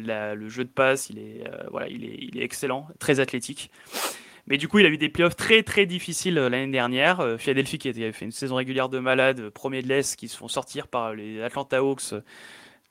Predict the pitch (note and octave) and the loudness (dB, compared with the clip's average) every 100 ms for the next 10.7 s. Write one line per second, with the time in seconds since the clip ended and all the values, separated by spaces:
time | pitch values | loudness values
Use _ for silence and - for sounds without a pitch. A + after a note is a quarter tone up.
0 | - - - D3 - D3+ C#3 C3+ C3 D3 | -20 -10 -4 -2 0 0 2 4 6 6
1 | B2 A2 A2+ C3+ C3+ C#3 C#3+ C#3+ D3+ - | 4 -2 -2 0 -2 -4 -6 -8 -12 -12
2 | G2+ G#2+ G#2 F#2+ G#2+ C#3+ C3+ C#3 C3+ C3 | -12 -12 -12 -14 -16 -14 -6 -4 -4 -4
3 | B2 D3 C#3 C#3 B2+ - - - C3 - | -6 -10 -6 -4 -4 -8 -12 -12 -12 -12
4 | A2 G#2 - F3 D#3 D3 D3+ - C#3+ C#3+ | -14 -12 0 0 4 4 4 6 6 6
5 | C3 B2+ A2+ G#2+ G#2 G#2+ G#2+ A2+ A2+ A#2+ | 0 0 0 -4 -4 -6 -6 -8 -4 -6
6 | - A#2+ A2+ - A2+ - B2 - G#2 - | -6 -6 -6 -6 -10 -8 -10 -8 -10 -12
7 | - - - - - - - C#3 C#3+ C#3+ | -14 -12 -12 -14 -18 -10 0 0 0 0
8 | C#3 - D3+ D3+ E3 F3 - B2+ A#2+ A#2 | 0 2 2 6 4 4 0 -2 0 -2
9 | A#2 A2+ B2+ B2+ C3 C#3 C3+ B2 - B2+ | -4 -6 -6 -4 -2 0 0 -2 -4 -2
10 | C3+ - - A2 A#2 C#3+ | -2 -2 -14 -16 -16 -18